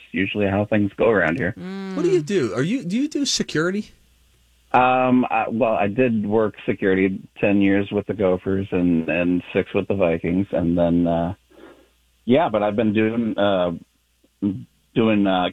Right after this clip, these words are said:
Speaker 1: caregiving, uh, work as a P C A, doing
Speaker 2: Oh.
Speaker 1: overnights at a group home. Uh,
Speaker 2: Oh, how
Speaker 1: that's
Speaker 2: nice.
Speaker 1: my,
Speaker 3: Look,
Speaker 1: that's my full-time job, and I love it. I love the guys that I work with and the company that I work with. Been doing that for twenty years,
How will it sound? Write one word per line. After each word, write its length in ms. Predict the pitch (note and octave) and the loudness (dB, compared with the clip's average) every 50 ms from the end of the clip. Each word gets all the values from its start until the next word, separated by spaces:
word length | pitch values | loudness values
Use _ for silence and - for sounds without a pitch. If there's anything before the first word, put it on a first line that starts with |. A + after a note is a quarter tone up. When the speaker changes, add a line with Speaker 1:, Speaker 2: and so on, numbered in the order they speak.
| - | -2
Speaker 1:
caregiving, 540 | - A#2+ A#2 G#2+ G#2 G2 F2+ E2+ D2+ C#2+ D2 - _ _ _ _ _ _ | -2 -2 0 0 0 0 0 0 -2 -4 -4 -6 _ _ _ _ _ _
uh, 420 | G#2 F#2 F2 E2 D2+ D2 D#2+ F#2 G2 - - - - _ | -4 -2 -2 -2 -2 -2 -4 -4 -6 -10 -12 -14 -14 _
work 240 | - F#2 F#2+ F#2 - | -4 -2 -2 0 0
as 100 | G#2 F2+ | -2 -2
a 60 | F2 | -2
P 240 | - - G#2+ F#2+ - - | -2 -2 -2 -2 -2 -2
C 160 | - F2+ F2 E2 | -2 -2 0 0
A, 260 | D#2+ D#2 D2+ D#2 F2 F#2 G2 | 0 0 0 -2 -4 -6 -4
doing 240 | G2+ F#2 F2+ E2+ E2 | -2 0 0 2 0
Speaker 2:
Oh. 180 | E2 D#2+ D#2+ | 0 -2 -4
Speaker 1:
overnights 440 | D#2+ F2 E2 D#2+ D#2 D2+ D#2 D2+ - - - | -2 -2 0 0 0 0 -2 -4 -6 -4 -2
at 140 | - E2+ | -2 -2
a 40 | F2 | -2
group 220 | E2 D#2+ D#2 D#2+ - | -2 -2 -2 -2 -2
home. 380 | - D#2 D2 D#2 D#2 D#2+ F2 - - - | -4 -2 -2 -2 -2 -4 -6 -8 -12 -10
Uh, 100 | - - - - - - _ - | -10 -8 -8 -10 -16 -20 _ -12
Speaker 2:
Oh, 80 | F#4+ G4 | -10 -10
how 460 | G#4 G#4+ G#4 A4 A4+ A4+ G#4 - - | -8 -8 -8 -8 -8 -8 -6 -6 -6
Speaker 1:
that's 40 | F3 E3 | -4 -6
Speaker 2:
nice. 100 | E3 E3 - | -4 -2 -2
Speaker 1:
my, 40 | |
Speaker 3:
Look, 260 | A#3 A#3+ - - - - | -2 -2 -4 -6 -4 -2
Speaker 1:
that's 180 | D#3+ D3+ B2 | -2 0 2
my 100 | B2+ C3+ | 0 0
full-time 360 | C#3 D3+ C#3+ C#3 D3 C3 A#2+ | 2 0 0 0 0 0 2
job, 300 | A#2+ D#3 C#3 G2+ F2 E2 | 2 2 0 0 -2 -4
and 380 | - - F#2 F#2 F2+ F#2 F#2 D#2+ | -4 -2 0 0 2 2 0 0
I 100 | G2 G#2+ | 0 0
love 200 | G#2 A#2+ C3 A2 | 0 0 0 -2
it. 120 | F#2 - - | -2 -2 -2
I 60 | E2+ | -2
love 180 | F2 F#2 F#2+ G2 | -2 0 -2 -2
the 100 | G2+ G2 | -2 0
guys 240 | G2 G2+ G2+ G2+ G2+ | 0 0 0 0 0
that 120 | A2+ F#2+ G2+ | 0 0 0
I 40 | |
work 200 | G#2 A2 A2+ A#2 - | 2 0 0 0 0
with 140 | A#2+ A#2+ - | -2 -2 0
and 120 | A2+ G2 G2 | -2 -2 -2
the 60 | G2+ | -2
company 340 | - F#2+ G2+ G2 G2+ G2+ G2+ | -2 -4 -4 -2 0 2 2
that 160 | G#2 A2 G#2+ | 2 2 2
I 40 | A2 | 2
work 220 | G#2+ A2+ A2+ - | 0 0 0 0
with. 200 | A2+ A#2 A2+ - - | -2 -2 -2 -2 -2
Been 140 | G2 G2 | -2 0
doing 140 | G2 G2+ G2 G2+ | 2 2 2 0
that 100 | F#2+ - | 0 -2
for 80 | A#2+ | -2
twenty 300 | G#2 - A2 A#2 B2 B2+ B2 | -2 0 0 2 4 4 4
years, 260 | C3 D3+ C#3+ G#2+ | 4 2 0 -4